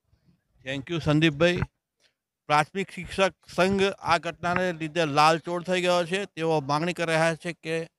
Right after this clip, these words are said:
જે કોઈ પણ દોષિતો છે એની સામે કાર્યવાહી કરવામાં આવે. આ પ્રકારે જે હુમલાઓ છે કે આ પ્રકારની જે ઘટના છે એ નિંદનીય અને વખોડવા પાત્ર છે ને એ લોકો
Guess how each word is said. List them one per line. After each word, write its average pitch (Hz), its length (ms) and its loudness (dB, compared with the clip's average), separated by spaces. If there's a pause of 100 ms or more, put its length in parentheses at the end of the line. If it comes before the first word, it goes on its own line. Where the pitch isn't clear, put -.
(380)
જે 135 160 -2
કોઈ 170 220 -2 (140)
પણ 175 160 0
દોષિતો 160 580 -2
છે 165 240 -2
એની 156 120 -4
સામે 147 380 -2
કાર્યવાહી 147 380 2
કરવામાં 156 380 0
આવે. 165 120 2
આ 131 200 -4
પ્રકારે 139 560 -8 (400)
જે 131 140 -2
હુમલાઓ 135 520 4
છે 147 160 -8
કે 139 160 -10
આ 131 100 -2
પ્રકારની 135 440 -6
જે 120 100 -8
ઘટના 143 400 -4
છે 156 300 -2 (400)
એ 143 280 2
નિંદનીય 160 560 2
અને 147 220 2
વખોડવા 139 440 2
પાત્ર 131 400 -8
છે 131 140 -6
ને 165 180 -10
એ 127 60 -8
લોકો 135 160 -8